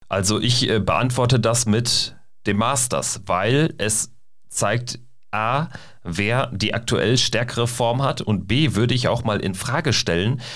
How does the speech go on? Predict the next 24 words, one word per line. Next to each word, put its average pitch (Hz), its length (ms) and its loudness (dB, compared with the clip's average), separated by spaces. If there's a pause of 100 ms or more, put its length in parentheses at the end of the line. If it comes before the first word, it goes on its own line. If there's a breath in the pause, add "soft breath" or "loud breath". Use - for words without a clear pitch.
(220 loud breath)
dass - 180 0
die 98 140 2
P - 160 -2
D 110 140 2
C 123 300 2
für 123 200 0
die - 160 0
Auswahl 139 580 2
ihrer 107 240 0
Teilnehmer 113 480 2
für 113 160 2
die 101 120 2
Premier 127 400 2
League 110 360 0
zwischen 123 480 2
Ranking 123 500 0
und 101 280 2
Non-Ranking 90 720 2
Major 85 480 0
unterscheidet 104 800 0
beziehungsweise 107 600 0
auch - 120 0
unterscheiden 98 520 0
sollte. 123 480 0